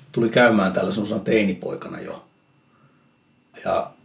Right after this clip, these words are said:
oli niinku meidän kitaroista tosi selvillä sillä lailla, että se oli niinku todella perehtynyt siihen, että mi-, mitä me tehtiin ja mitä ja näin.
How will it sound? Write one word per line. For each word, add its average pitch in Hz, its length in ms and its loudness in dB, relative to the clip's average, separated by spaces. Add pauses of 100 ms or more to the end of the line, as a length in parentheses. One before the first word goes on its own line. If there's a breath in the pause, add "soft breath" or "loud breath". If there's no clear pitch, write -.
(120)
oli 117 200 4
niinku 110 200 2
meidän 123 340 4
kitaroista 110 560 2
tosi 120 440 4
selvillä 90 460 0
sillä 98 160 -6
lailla, 90 80 -2
että 87 100 -6
se 101 60 -4
oli 104 120 0
niinku 110 180 -2
todella 113 420 4
perehtynyt 95 600 -2
siihen, 87 340 -6
että - 200 -14
mi-, 87 240 -10
mitä 107 240 -4
me 80 140 -8
tehtiin - 520 -10
ja - 120 -12
mitä 95 260 -10
ja 92 200 -6
näin. 90 360 -12